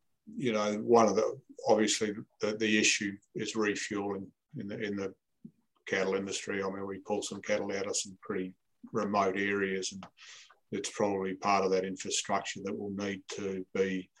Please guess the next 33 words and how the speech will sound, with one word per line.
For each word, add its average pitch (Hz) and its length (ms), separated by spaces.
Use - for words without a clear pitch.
put 104 200
in 95 120
place 98 800
so 95 340
that 92 140
all 95 220
vehicles, 95 560
regardless 95 560
of 92 100
whether 92 300
they're 95 220
in 101 200
industry 95 640
or 92 320
private 95 440
vehicles, 95 520
have 95 180
access 92 480
to - 140
alternative 92 580
fuel 98 300
sources. 92 680
So 90 160
it's, 104 300
it's - 160
part 101 280
of 90 100
that 87 200
discussion 92 560
that 95 160
needs 95 280
to 95 160
occur 92 580